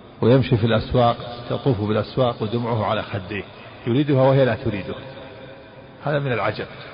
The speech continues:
هي تكرهه وهو يحبها. فلما رأى النبي حاله رق له وشفع،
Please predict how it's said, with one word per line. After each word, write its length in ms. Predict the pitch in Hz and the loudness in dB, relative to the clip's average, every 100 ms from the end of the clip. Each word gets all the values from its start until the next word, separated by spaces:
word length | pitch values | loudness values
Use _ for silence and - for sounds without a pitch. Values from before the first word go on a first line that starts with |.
| - | -6
هي 140 | 131 131 | -2 0
تكرهه 400 | 156 - 143 143 | 0 2 2 4
وهو 340 | 147 127 127 | 4 2 2
يحبها. 760 | 104 - - - - - - - - - - - - - - - - - - - - | 0 -6 -12 -10 -10 -10 -12 -14 -16 -20 -20 -20 -20 -20 -20 -20 -20 -20 -20 -20 -2
فلما 340 | 151 151 147 | 2 2 2
رأى 160 | 131 135 | 2 2
النبي 260 | 123 120 110 | 0 -4 -6
حاله 440 | - - 135 117 | -6 0 0 2
رق 300 | 131 - 123 | -2 -2 -2
له 160 | 104 104 - - - - - | -2 -4 -10 -16 -16 -12 -8
وشفع، 420 | 139 151 131 110 | 0 2 2 0